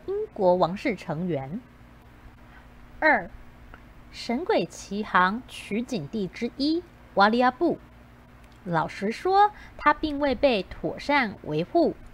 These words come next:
交通也不是那么方便。我自己觉得它属于可去可不去的景点。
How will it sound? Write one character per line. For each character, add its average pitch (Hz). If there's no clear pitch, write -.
交 370
通 440
也 285
不 165
是 285
那 359
么 233
方 202
便。 190
我 185
自 392
己 214
觉 165
得 240
它 -
属 175
于 156
可 -
去 392
可 -
不 -
去 -
的 170
景 151
点。 233